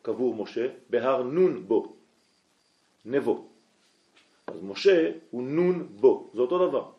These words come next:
נון בו או נה שמה. זה אותו דבר. אנחנו מדברים על משה. אז משה זה הנון שמה, נשמה, והגוף זה יהושע. יהושע בחינת גוף. משה בחינת נשמה,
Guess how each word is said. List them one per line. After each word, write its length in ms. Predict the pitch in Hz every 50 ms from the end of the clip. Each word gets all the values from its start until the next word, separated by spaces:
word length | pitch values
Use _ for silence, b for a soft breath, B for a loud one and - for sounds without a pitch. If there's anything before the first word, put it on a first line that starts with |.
| _ -
נון 420 | 120 139 165 165 156 131 113 98
בו 320 | 104 120 135 165 - - -
או 100 | 127 127
נה 260 | 127 135 147 143 127 101 -
שמה. 420 | - - - 123 113 127 151 175 180 175 - - _ _ _ _ _ _ _ _ _ _ _ _ _ _ _ _ _ _ _ _ _ _ _ _ _ _
זה 100 | - 104
אותו 260 | 110 107 120 131 139 151
דבר. 240 | 156 165 - - - - _ _
אנחנו 140 | - - 120
מדברים 280 | 117 117 110 135 139
על 80 | 131 123
משה. 300 | 131 131 120 - 120 92 - - _ _ _ _ _ _ _ _ _ _ _ _
אז 140 | - 90 82
משה 300 | 107 107 - - 190 190
זה 220 | 160 135 147 131 127
הנון 440 | 120 117 113 123 147 156 151 143
שמה, 400 | - - 117 101 98 110 135 160
נשמה, 520 | 156 120 107 110 - 101 98 110 131 165 190 - - _ _ _ _ _ _ _ b b b b b b b b b b
והגוף 760 | 92 90 110 113 110 117 107 - - 180 226 214 180 185 180 - - -
זה 140 | 101 113 123
יהושע. 420 | 117 110 101 98 101 - 92 78 - - _ _ _ _ _ _ _ _ _ _ _ _ _ _ _ _ _ _ _ _ _ -
יהושע 340 | 110 110 110 - 175 185 -
בחינת 400 | - - 135 135 131 127 - 113
גוף. 360 | 107 90 - - _ _ _ _ _ _ _ _ _ _ _ _ _ _ _ _ _ _ _ _ _ _ _ _ _ _ _ _ _ _
משה 340 | 120 123 - - 165 151 151
בחינת 340 | - - 131 131 123 123 120
נשמה, 540 | 113 113 - 120 113 120 151 185 208 208